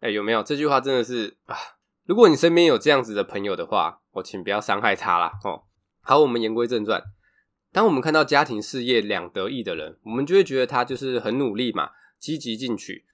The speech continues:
那看到过得比较不好的，可能就会觉得他们就是意志薄弱、懒惰、不求上进等等的之类的。大部分人应该都是这样想。但是当作者开始研究生物学之后，他眉头一皱，发现事情并不单纯哦。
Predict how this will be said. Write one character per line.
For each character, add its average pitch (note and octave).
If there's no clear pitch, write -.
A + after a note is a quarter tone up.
那 F3
看 F#3+
到 F3+
过 F3+
得 C3+
比 F#2
较 A#2+
不 E3+
好 F#2+
的， F2
可 G#2
能 G2
就 A#2+
会 B2
觉 A2+
得 G#2
他 A2
们 G#2
就 G#2
是 G2+
意 B2+
志 A#2+
薄 G2+
弱、 A2
懒 E2+
惰、 A2
不 B2+
求 G2+
上 G2+
进 G2
等 G#2+
等 C3
的 F#2+
之 F#2+
类 F#2
的。 E2
大 F3
部 E3+
分 D#3
人 A2+
应 A2
该 A2+
都 A2+
是 A2+
这 G#2+
样 G2
想。 -
但 F#3
是 F3
当 E3+
作 E3
者 A2+
开 C#3
始 C3+
研 G2+
究 C#3+
生 D3
物 F3
学 G2+
之 G#2+
后， A#2
他 D#3+
眉 B2+
头 G#2
一 F#2
皱， F#2+
发 B2
现 A#2
事 -
情 F#2
并 -
不 G#2+
单 F2+
纯 -
哦。 -